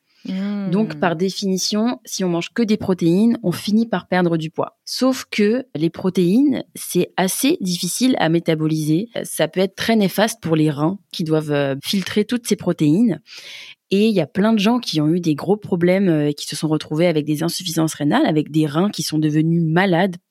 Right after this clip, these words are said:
Speaker 2: parce qu'ils mangeaient trop de protéines. Et je connais quelques parents d'amis qui ont fait ce régime,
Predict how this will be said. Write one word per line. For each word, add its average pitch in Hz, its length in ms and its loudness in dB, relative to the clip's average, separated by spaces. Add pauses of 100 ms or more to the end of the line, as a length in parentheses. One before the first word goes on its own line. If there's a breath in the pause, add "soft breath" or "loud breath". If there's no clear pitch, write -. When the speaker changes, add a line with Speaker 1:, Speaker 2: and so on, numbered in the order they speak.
Speaker 2:
parce - 220 -6
qu'ils 156 140 -2
mangeaient 156 340 -2
trop - 280 -4
de 180 100 -4
protéines. 147 460 -4 (140)
Et 170 340 0
je 160 140 -2 (240)
connais 214 380 2
quelques 175 340 -2 (180)
parents 233 300 2
d'amis 165 440 2
qui - 140 -6
ont 147 60 -4
fait 208 140 -6
ce 196 140 -4
régime, 160 460 0